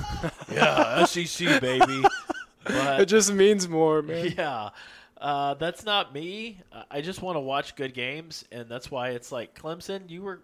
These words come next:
Speaker 2: kinda sucky last year. Like, you won a bunch of games, but you won a bunch of games that you shouldn't have won, and you weren't that impressive doing it.
Speaker 1: <laughs>
Speaker 2: So I don't want you anywhere in the playoff 'cause I want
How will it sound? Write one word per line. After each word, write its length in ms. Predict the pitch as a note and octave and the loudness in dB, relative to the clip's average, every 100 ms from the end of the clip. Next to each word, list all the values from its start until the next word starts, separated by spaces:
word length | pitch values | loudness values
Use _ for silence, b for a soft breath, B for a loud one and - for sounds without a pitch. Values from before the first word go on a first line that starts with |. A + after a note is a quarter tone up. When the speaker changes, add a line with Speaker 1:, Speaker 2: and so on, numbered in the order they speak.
| _ _ | _ _
Speaker 2:
kinda 260 | F#3+ B3 A3 _ | -12 -12 -12 _
sucky 440 | - D#3+ D#3+ - G#2 | -10 -6 -6 -8 -12
last 380 | G2 G2 - - | -12 -12 -14 -16
year. 240 | E2 E2 B2 | -18 -16 -12
Like, 240 | A#2 A#2+ | -12 -12
you 80 | C#3+ | -14
won 220 | D3+ F#3+ | -10 -10
a 40 | F3+ | -4
bunch 300 | E3 F3+ E3+ | -4 -6 -10
of 60 | |
games, 480 | C#3+ D3+ F3+ F#3+ F3 | -8 -8 -8 -12 -14
but 360 | C3 B2+ A2+ b b b b - | -6 -4 -4 b b b b -10
you 140 | C#3+ | -6
won 120 | F3+ | -4
a 40 | F#3 | -2
bunch 260 | D#3+ F3+ | -2 -2
of 60 | F3 | -6
games 380 | D#3 D#3+ F3 D3+ | -8 -8 -10 -10
that 100 | C#3 | -10
you 140 | B2+ | -8
shouldn't 300 | - E3+ F3 | -6 -6 -6
have 100 | D3 | -8
won, 520 | A2+ D#3 D3 B2+ C3+ - | -6 -4 -4 -4 -6 -12
and 220 | B2+ C3+ | -14 -14
you 180 | C#3 D3 A2 - | -12 -14 -16 -14
weren't 280 | B2+ G3 - | -12 -10 -4
that 180 | D#3+ C#3 | -4 -4
impressive 600 | A2+ B2+ G#3+ - C3 G#2 | -6 -6 -6 -6 -10 -8
doing 340 | A#2 E3+ G#2 | -8 -8 -10
it. 240 | E2 - D3 | -14 -14 -14
Speaker 1:
<laughs> 40 | b b b b | b b b b
Speaker 2:
So 240 | - D3 C#3 | -4 -2 0
I 120 | D#3 | 0
don't 140 | F#3 | 0
want 220 | F#3 F3+ F3 | -2 -4 -6
you 80 | |
anywhere 400 | E3+ E3 E3+ F3 E3 | -8 -6 -4 -4 -4
in 80 | |
the 60 | D#3 | -8
playoff 400 | - F#3+ F3+ E3+ | -4 -2 -2 -4
'cause 140 | E3 D3 | -6 -4
I 80 | D#3+ | -4
want 300 | E3+ E3+ | -4 -8